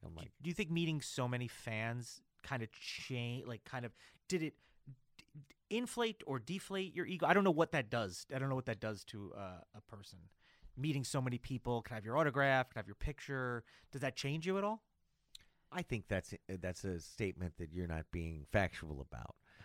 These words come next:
Speaker 1: With, uh, the number of people that you speak in front
Speaker 2: Yeah,
Speaker 1: of,
Speaker 2: yeah.
Speaker 1: uh, your audience,
Speaker 2: Yeah.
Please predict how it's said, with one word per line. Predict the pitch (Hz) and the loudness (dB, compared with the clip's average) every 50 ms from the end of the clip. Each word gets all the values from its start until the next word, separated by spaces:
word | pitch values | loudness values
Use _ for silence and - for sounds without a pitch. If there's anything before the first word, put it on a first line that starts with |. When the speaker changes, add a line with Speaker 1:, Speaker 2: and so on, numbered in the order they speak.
| - - - - - - | -20 -20 -20 -18 -8 -2
Speaker 1:
With, | 107 101 104 107 104 95 - - - - | 2 6 8 10 10 8 6 2 -4 0
uh, | - 95 98 92 90 | 2 4 6 6 4
the | 82 87 92 | 2 2 2
number | 107 113 113 110 98 | 2 2 2 2 0
of | - | 2
people | - 110 101 92 92 | 2 0 0 0 0
that | 90 90 - | -2 -2 -4
you | - 85 | -4 -8
speak | - - 131 131 123 - 127 | -4 0 0 0 0 0 -4
in | 123 113 | -4 -4
front | - - 117 113 127 | -2 -2 0 2 2
Speaker 2:
Yeah, | 139 - | 4 4
Speaker 1:
of, | 107 101 95 92 - - - | 4 2 0 -2 -4 -10 -6
Speaker 2:
yeah. | 127 123 104 101 101 - | -4 -2 -2 -2 -4 -2
Speaker 1:
uh, | - 90 82 71 50 | 0 0 0 0 0
your | - 101 117 127 135 - | 2 4 6 6 6 6
audience, | 104 110 110 101 101 107 98 101 110 | 4 4 6 4 4 2 0 0 0
Speaker 2:
Yeah. | 117 85 80 | 0 -2 -4